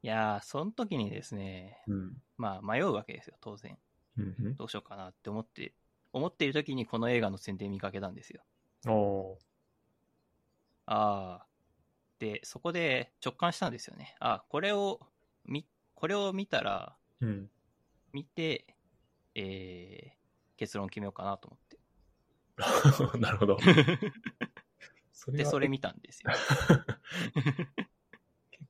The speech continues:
Speaker 2: 構なギャンブルですけどね、それは。
Speaker 1: あのー、まあ、この映画の結末が判断に関わるかっていうと、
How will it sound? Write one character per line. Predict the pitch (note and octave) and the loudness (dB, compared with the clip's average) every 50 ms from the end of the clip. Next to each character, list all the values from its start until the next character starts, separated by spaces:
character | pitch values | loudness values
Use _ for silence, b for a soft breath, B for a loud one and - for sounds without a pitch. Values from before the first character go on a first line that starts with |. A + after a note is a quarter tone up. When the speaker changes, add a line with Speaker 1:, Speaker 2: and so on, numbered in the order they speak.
| _ _ | _ _
Speaker 2:
構 | _ - G#2+ G2+ | _ 0 0 0
な | F#2+ F#2 | 2 2
ギ | F#2 G2+ | 4 4
ャ | G2 F#2+ | 4 4
ン | G2 | 4
ブ | - - | -2 -4
ル | - | -6
で | - - | -6 -8
す | - - | -12 -14
け | - - | -14 -12
ど | - | -12
ね、 | A#2+ | -12
そ | - - | -12 -10
れ | C3 B2 | -10 -8
は。 | C3 C3+ C3 - _ _ _ _ _ _ _ _ _ _ _ _ _ _ _ _ _ _ _ _ _ _ _ _ _ _ _ _ _ - - _ _ _ _ _ _ _ _ _ _ _ _ _ _ _ _ _ _ _ _ _ _ _ _ _ _ _ _ _ _ _ | -8 -8 -10 -12 _ _ _ _ _ _ _ _ _ _ _ _ _ _ _ _ _ _ _ _ _ _ _ _ _ _ _ _ _ -20 -20 _ _ _ _ _ _ _ _ _ _ _ _ _ _ _ _ _ _ _ _ _ _ _ _ _ _ _ _ _ _ _
Speaker 1:
あ | - - B2 A2 G#2+ | -10 -6 -6 -4 -4
の | G#2+ G#2+ G#2 G2+ G2+ G2+ G2 G2 G2 - | -4 -6 -6 -8 -8 -8 -10 -12 -12 -14
ー、 | - - _ _ _ _ _ _ _ _ _ _ _ _ _ _ _ _ _ _ _ _ _ - _ _ _ _ _ _ - | -18 -20 _ _ _ _ _ _ _ _ _ _ _ _ _ _ _ _ _ _ _ _ _ -20 _ _ _ _ _ _ -4
ま | D#3 E3 C3+ G#2+ F#2+ - - | 0 0 2 0 0 -6 -12
あ、 | _ _ _ _ _ | _ _ _ _ _
こ | - E3+ | -8 -4
の | F#3+ A3 | -2 0
映 | A#3+ A#3+ G#3 | 0 2 2
画 | E3+ A#2+ | 2 2
の | G2+ - | 0 0
結 | - - - - G3 G3 G3 F#3+ | -4 -8 -6 -4 -2 -2 -2 -2
末 | - F#3 | -2 -2
が | F3 E3+ | -2 -2
判 | - - F3 E3+ D3+ | 0 0 0 0 0
断 | A#2+ G#2 G2+ F#2+ | -2 -2 -4 -4
に | F#2+ F#2 - - _ _ _ _ _ _ _ _ | -8 -10 -14 -18 _ _ _ _ _ _ _ _
関 | - - - B2 | -6 -2 2 4
わ | B2 A#2+ | 4 4
る | A#2 A2+ | 4 2
か | - G#2 | -2 -6
っ | - | -6
て | - - F#2 | -6 -12 -16
い | F2+ | -16
う | - | -14
と、 | - F2+ F2+ - | -16 -16 -18 -18